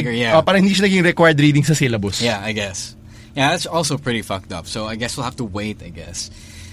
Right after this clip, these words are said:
Speaker 1: and see how they're gonna integrate two oh five Live in the whole continuity.
Speaker 2: You know, the, the, uh, this actually starts in two weeks,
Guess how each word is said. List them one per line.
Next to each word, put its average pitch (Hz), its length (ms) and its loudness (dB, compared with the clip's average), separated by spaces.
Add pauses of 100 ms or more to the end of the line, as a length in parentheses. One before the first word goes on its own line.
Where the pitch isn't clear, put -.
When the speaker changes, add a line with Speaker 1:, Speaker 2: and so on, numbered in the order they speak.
(180)
Speaker 1:
and 98 580 -6
see 131 440 2
how 110 340 -2
they're 110 160 -4
gonna 110 160 -6
integrate 110 640 -6 (560)
two 131 160 -4
oh 113 80 0
five 104 340 0
Live 92 640 -6
in 104 140 -8
the 95 80 -8
whole 95 420 -8
continuity. 95 800 -8 (300)
Speaker 2:
You 156 60 2
know, 156 100 2
the, 180 260 2
the, 160 240 -2
uh, 165 220 6
this - 200 0
actually 165 440 0
starts 147 680 2
in 143 140 4
two 139 120 2
weeks, - 600 -4